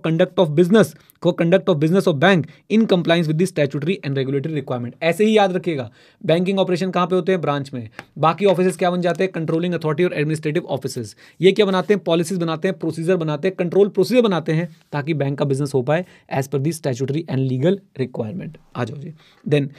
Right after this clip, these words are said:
ये और क्या क्या करते हैं? Delegation of power, fixing of responsibility and accountability। ओके, और किस में इन्वॉल्व होते हैं? Supervision, monitoring and control over the business।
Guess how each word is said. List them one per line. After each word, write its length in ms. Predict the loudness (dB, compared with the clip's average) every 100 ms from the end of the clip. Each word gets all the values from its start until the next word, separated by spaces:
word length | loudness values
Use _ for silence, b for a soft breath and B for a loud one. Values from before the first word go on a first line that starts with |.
| B B 2
ये 180 | 4 6
और 220 | 6 6
क्या 120 | 6
क्या 100 | 6
करते 240 | 4 2
हैं? 100 | -2 -4 b b
Delegation 460 | 6 8 8 6 2
of 40 |
power, 240 | 4 4 4 0 _ -4
fixing 280 | 0 2 2
of 80 | 2
responsibility 600 | 0 0 4 4 4 0 0
and 140 | -2
accountability। 640 | 0 0 0 0 -4 -8 -12 -14 _ -2
ओके, 260 | 0 0 -4 b b
और 120 | 2
किस 160 | 4 4
में 60 | 4
इन्वॉल्व 220 | 4 4
होते 100 | 2
हैं? 60 |
Supervision, 540 | 2 2 4 6 4 2 -4 -2
monitoring 420 | 2 2 4 2 0 -2
and 160 | 0
control 400 | 0 2 2 2 -2 0
over 200 | 4 4
the 160 | 4 2
business। 340 | 2 2 0